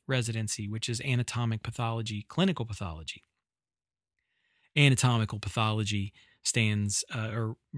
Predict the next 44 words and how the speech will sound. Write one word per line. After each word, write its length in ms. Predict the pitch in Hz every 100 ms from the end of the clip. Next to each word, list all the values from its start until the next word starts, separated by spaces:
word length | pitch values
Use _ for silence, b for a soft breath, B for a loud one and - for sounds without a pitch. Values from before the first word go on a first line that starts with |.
| 117 127
refers 460 | 156 123 - 120 110
to 380 | - 117 110 113 -
anything 480 | 135 131 127 117 117
where 140 | 113
you 80 | 110
take 240 | - 107
tissue 420 | - 123 - 110 110
out 180 | 113 117
of 60 |
the 60 | 120
body 400 | 123 123 127 127 b b b b
and 160 | 127 117
then 80 | 117
you 100 | 113
make 160 | 113
a 60 | 113
diagnosis 600 | 113 107 110 113 107 107
off 240 | 110 101
of 140 | 98 92
it. 140 | 80
So 120 | -
that 160 | 120 113
would 120 | 113
be 100 | 113
like 240 | 110 104 113
a 80 |
biopsy, 560 | 107 120 117 98 - 104
like 140 | 101
a 40 | 110
breast 300 | 117 113 -
biopsy, 560 | 117 113 110 - 110
colon 300 | - 113 113
biopsy, 720 | 110 107 107 107 - 110 104 B B B B -
take 180 | 117
an 60 | 107
appendix 480 | 104 120 117 113 123
out, 260 | 117 113 -
take 200 | - 110
a 20 | 110
lung 320 | 113 113 117
or 80 | 104
a 60 |
pancreas 500 | - 117 113 123 110
out. 300 | 120 113 113